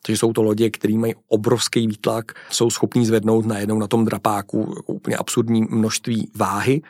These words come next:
byť teda ne šest tisíc tun, tak proto se to musí rozbít, ale jsou schopní jako těžký těžařský práce. Není to rozhodně jako něco neorganizovaného, že by někdo přijel a řekl: "Jú, pode mnou je vrak, tak já se k tomu potopím a vytáhnu si ho tam tu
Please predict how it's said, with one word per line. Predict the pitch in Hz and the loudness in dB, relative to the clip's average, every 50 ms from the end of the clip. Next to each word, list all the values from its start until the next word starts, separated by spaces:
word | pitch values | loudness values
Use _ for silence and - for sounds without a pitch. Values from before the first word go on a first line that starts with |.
| - _ - | -16 _ -2
byť | 113 117 107 - - | -2 -2 0 2 4
teda | 127 123 - | 4 4 4
ne | 127 110 - | 2 0 2
šest | - - 107 - | 2 2 2 0
tisíc | - 117 - 127 113 - - | -2 -2 -2 -2 -4 -4 -2
tun, | - - - 135 - - - - - - - - - - _ _ | -2 0 0 -2 -4 -6 -10 -18 -18 -18 -20 -20 -20 -20 _ _
tak | - - - - - | -6 -6 -6 -6 -4
proto | - 117 - - | -4 -2 -2 0
se | - 123 | 0 2
to | 110 113 | 2 2
musí | 104 107 - - 117 107 | 2 2 2 2 2 2
rozbít, | 110 107 107 113 123 127 127 - - - - - - - _ - | 2 0 0 -2 -4 -4 -6 -10 -16 -20 -20 -20 -20 -20 _ -2
ale | - 110 110 110 107 110 107 - - - | 0 2 2 2 0 0 -2 -6 -6 2
jsou | - 131 120 | 2 2 4
schopní | - - 110 - 123 | 4 2 2 4 2
jako | 113 113 - 117 | 4 4 4 2
těžký | - - 117 110 - - - 117 110 104 | 2 2 0 0 0 -2 -4 -6 -8 -6
těžařský | - - 113 110 107 - - - - - | -4 -2 -2 -2 -2 -2 -2 -2 -2 -2
práce. | - 101 98 107 - - 113 | -2 -2 -4 -2 -2 0 2
Není | 123 127 131 135 | 4 6 6 6
to | 127 127 113 | 6 4 4
rozhodně | 113 107 104 107 107 101 113 113 110 107 - - | 4 2 0 -2 0 2 2 2 2 0 -2 -4
jako | 107 - - 117 | 0 0 2 2
něco | 117 113 - - | 2 0 0 0
neorganizovaného, | 120 120 - 123 123 113 120 113 110 107 113 113 107 107 110 104 101 104 101 - - - - - | 0 2 2 2 2 4 2 2 2 2 2 0 2 2 2 0 0 -2 -4 -6 -10 -20 -20 -4
že | - 117 | -2 2
by | 110 117 | 2 4
někdo | 110 110 107 113 120 107 | 4 4 4 4 2 2
přijel | - - - 113 110 107 110 110 113 - | 2 2 2 4 4 2 0 -2 -2 -2
a | 110 | -2
řekl: | 104 113 110 - 117 113 113 113 | -4 -4 -2 2 2 2 2 4
"Jú, | - 143 170 185 180 | 4 4 4 4 4
pode | - 120 117 120 | 6 6 6 6
mnou | 120 120 120 123 | 6 6 6 6
je | 123 120 | 6 4
vrak, | 110 104 101 101 - | 2 0 -2 -6 -6
tak | - 104 - | -8 -6 -4
já | - 104 | -4 -2
se | - - 104 | -2 -4 -2
k | - | 0
tomu | 113 110 104 | 0 0 0
potopím | 110 101 - 98 101 110 107 113 | 0 -2 -4 0 0 0 0 0
a | 110 | -2
vytáhnu | 107 110 107 - 107 101 98 110 107 101 | -4 -4 -2 -2 -2 -2 -2 -2 -2 0
si | - 110 | 0 0
ho | 101 | 2
tam | - 110 104 | 2 0 -2
tu | - | -2